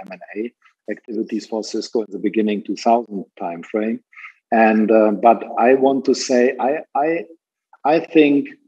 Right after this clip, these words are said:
the biggest chance of really becoming big and scalable and a successful company later on originating out of a startup is really going cloud.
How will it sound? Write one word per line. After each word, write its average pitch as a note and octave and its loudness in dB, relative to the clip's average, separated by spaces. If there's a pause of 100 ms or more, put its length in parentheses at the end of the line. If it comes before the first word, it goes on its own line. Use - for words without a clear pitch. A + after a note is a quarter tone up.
(260)
the B2+ -2
biggest E3+ 2
chance C3 6
of B2 0
really B2 2
becoming A2+ -2
big B2 -4
and A2 -14
scalable A2+ -2 (120)
and G#2 -10 (180)
a G#2 0
successful G#2+ 0 (400)
company A#2+ 2
later G2+ 0
on G#2+ -2
originating G#2+ -2
out G2 -6
of G#2+ -18
a F#2+ -6
startup G2+ 0
is F2+ -12
really G#2 -6
going G2+ -4
cloud. - -6